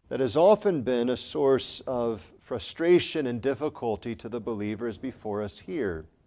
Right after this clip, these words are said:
And you see it introduced, of course, in verse three, when he says, "I was envious at the foolish when I saw the prosperity of the wicked." And he goes forward from verse four onward,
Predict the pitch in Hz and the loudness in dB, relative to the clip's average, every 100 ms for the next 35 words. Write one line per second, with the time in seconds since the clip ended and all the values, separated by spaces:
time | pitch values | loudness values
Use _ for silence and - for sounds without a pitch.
0 | _ _ _ _ _ _ 135 - 233 220 | _ _ _ _ _ _ -10 -6 2 6
1 | 190 - 160 131 143 143 - 131 - 127 | 6 4 -2 2 2 2 -4 -8 -6 -2
2 | 117 - - 123 107 117 107 - - 107 | -2 -2 -8 -8 -4 -4 -4 -8 -10 -8
3 | 101 98 131 - _ _ _ _ - 123 | -6 -6 -8 -12 _ _ _ _ -8 -6
4 | 113 - 135 113 139 143 135 127 151 156 | -4 0 0 2 4 4 4 0 -2 0
5 | 175 139 127 117 - - 131 123 - 123 | 0 0 2 2 0 -8 -6 -6 -4 -6
6 | 107 - 214 208 120 107 104 - - - | -8 -4 0 2 2 0 -2 -8 -12 -18
7 | - - - - _ 131 131 127 - 151 | -20 -20 -20 -20 _ -2 0 0 0 2
8 | 135 135 - 139 123 - 147 156 165 139 | 4 2 0 -4 -2 -4 2 4 6 4
9 | 123 123 98 127 143 175 - 98 90 - | 4 0 0 -2 0 -2 -2 -6 -6 -14
10 | _ _ 147 160 147 202 240 233 - - | _ _ -4 -4 2 6 6 6 -4 0
11 | 165 151 147 151 151 139 147 196 175 - | 4 6 6 2 -4 -4 4 6 6 0
12 | 170 156 143 170 156 170 147 107 98 101 | 0 4 4 4 0 0 -2 -4 -2 -4
13 | 123 | -6